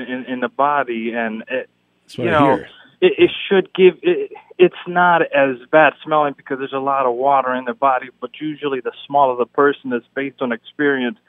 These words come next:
Speaker 2: Yeah.
Speaker 1: You know, the smell is just,
Speaker 2: Okay.
Speaker 1: um,
Speaker 2: I got you. All right. Well, not that I would love to continue this the entire night, uh, Hayes. Is, is fascinating. We're getting these updates on your life,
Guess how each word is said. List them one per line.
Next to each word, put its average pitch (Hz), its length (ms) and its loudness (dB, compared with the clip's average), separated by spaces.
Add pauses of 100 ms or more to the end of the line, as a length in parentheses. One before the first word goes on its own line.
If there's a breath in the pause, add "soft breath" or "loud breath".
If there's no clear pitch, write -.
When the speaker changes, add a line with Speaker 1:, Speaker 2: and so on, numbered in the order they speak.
(380 soft breath)
Speaker 2:
Yeah. 98 280 -8
Speaker 1:
You 147 140 -12
know, 139 140 -2
the 135 120 0 (220)
smell 156 340 4
is 120 80 -4 (220)
just, 123 220 4
Speaker 2:
Okay. 123 180 2
Speaker 1:
um, 107 540 2 (260)
Speaker 2:
I 113 120 -4
got 104 280 -8
you. - 60 -20 (380)
All 214 140 4
right. 170 80 4
Well, 180 100 6
not 233 260 2
that 262 100 2
I 220 100 6
would 208 160 2
love 185 500 2
to 147 360 -2
continue 165 520 0
this 139 280 0
the 131 160 0
entire 147 480 0
night, 156 400 2 (100)
uh, 92 400 -6
Hayes. 95 460 -4
Is, 92 240 -10
is 95 180 -12
fascinating. 110 1080 -4
We're 98 80 -18
getting 110 260 -8
these 101 160 -6
updates 117 460 -6
on 90 100 -10
your 87 100 -14
life, 73 400 -20